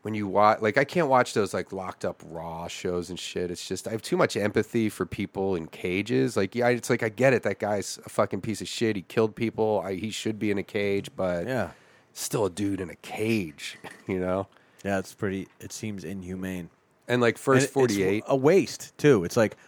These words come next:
Speaker 2: why don't we have those guys on the exercise bike twelve hours a day, cr-, you know, creating some energy,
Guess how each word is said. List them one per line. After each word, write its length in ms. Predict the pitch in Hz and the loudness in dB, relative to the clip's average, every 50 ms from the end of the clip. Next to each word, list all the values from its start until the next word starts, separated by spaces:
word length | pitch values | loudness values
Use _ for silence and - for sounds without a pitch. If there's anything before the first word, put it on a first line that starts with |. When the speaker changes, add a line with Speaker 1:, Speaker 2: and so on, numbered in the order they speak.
| _ _ | _ _
Speaker 2:
why 140 | 104 120 139 | 4 4 4
don't 120 | 156 156 | 6 4
we 100 | 156 143 | 2 2
have 200 | 143 143 135 127 | 2 2 2 2
those 180 | 127 127 120 113 | 0 -2 -2 0
guys 300 | 123 113 113 113 104 107 | 0 0 0 0 0 0
on 160 | 110 110 101 | 0 0 -2
the 120 | 98 92 - - - - - - - | -4 -6 -8 -12 -16 -18 -12 0 0
exercise 540 | 120 131 - - 135 - - 113 101 101 | 0 2 2 -2 -4 -2 0 0 0 0
bike 280 | 92 - 101 95 95 - | -2 -2 -2 -2 -2 -2
twelve 240 | - - 113 104 95 | -2 0 0 2 2
hours 240 | 101 95 90 87 87 | 2 0 0 -2 -4
a 40 | 92 | -4
day, 180 | 92 98 95 | -4 -4 -4
cr-, 180 | 90 - - 98 87 - 92 | -4 -8 -14 -18 -18 -12 -10
you 80 | 101 | -6
know, 180 | 101 101 95 92 | -6 -4 -6 -6
creating 380 | - - - 107 104 101 104 98 | -8 -6 -2 -2 -2 -2 -4 -8
some 180 | - 104 98 | -8 -6 -4
energy, 500 | 101 107 127 143 127 101 95 98 92 82 | -2 0 2 2 0 0 -2 -4 -6 -6